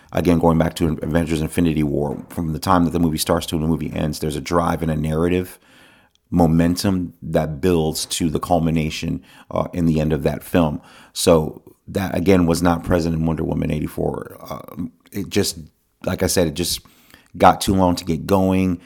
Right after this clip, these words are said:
It really didn't seem to, like, have that sustained, dramatic, um, feeling that you need when you're watching a movie like this.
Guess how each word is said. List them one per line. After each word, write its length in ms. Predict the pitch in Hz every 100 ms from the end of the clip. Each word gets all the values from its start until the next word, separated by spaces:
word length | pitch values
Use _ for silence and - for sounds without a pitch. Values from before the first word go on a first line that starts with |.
| - - - -
It 260 | 90 82
really 200 | 92 92
didn't 240 | 87 95 90
seem 340 | - 92 90
to, 480 | - 90 85 82 80 -
like, 200 | 95 80
have 260 | 92 92
that 120 | 82 82
sustained, 760 | - - - 87 85 85 - -
dramatic, 800 | 82 90 85 85 85 82 80 - _ _ _ _ _ _ _ _ _ 50
um, 340 | 50 50 - _ - -
feeling 360 | 107 104 95
that 140 | 85 -
you 140 | 90
need 280 | 87 90 82
when 100 | 85
you're 100 | 82
watching 380 | 82 87 - 92
a 60 |
movie 240 | 95 92 101
like 240 | 98 95
this. 340 | 101 104 -